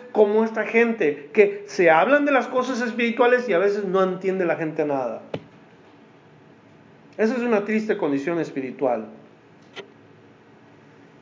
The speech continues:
Y uno se parece al mundo cuando uno no entiende la palabra de Dios.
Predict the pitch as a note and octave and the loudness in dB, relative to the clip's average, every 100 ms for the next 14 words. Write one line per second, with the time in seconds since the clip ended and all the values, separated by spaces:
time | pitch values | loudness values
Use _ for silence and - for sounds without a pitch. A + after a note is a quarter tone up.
0 | - - - - C4+ D4+ C#4 A#3+ A3 G3+ | -20 -20 -8 0 4 6 6 2 4 6
1 | A3 G#3+ G#3 G#3 B3 A#3 F3 F3 F#3 F3 | 6 4 2 4 2 2 0 0 0 2
2 | F3 F3 F3 D#3+ D#3+ D#3+ G3 A3 G#3 C3+ | 4 2 2 0 0 -2 0 2 2 0
3 | B2+ B2+ B2 A#2+ A2+ G#2 G2+ | -2 -4 -2 -2 -6 -8 -12